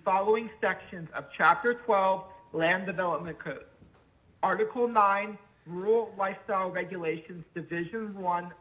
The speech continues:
generally. Division two, Scenic Corridors Overlay District. Division three,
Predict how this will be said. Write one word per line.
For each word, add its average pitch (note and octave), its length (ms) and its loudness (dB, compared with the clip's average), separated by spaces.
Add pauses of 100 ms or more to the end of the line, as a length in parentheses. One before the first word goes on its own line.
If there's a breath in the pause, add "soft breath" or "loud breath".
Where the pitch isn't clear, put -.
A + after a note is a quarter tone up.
generally. D3+ 500 -6 (800)
Division G#3+ 480 -4 (120)
two, A3 320 -4 (340)
Scenic A3+ 340 -4
Corridors F#3+ 600 2 (100)
Overlay F3 480 -2
District. D#3+ 500 -8 (720)
Division G#3 540 -4
three, G#3+ 420 -2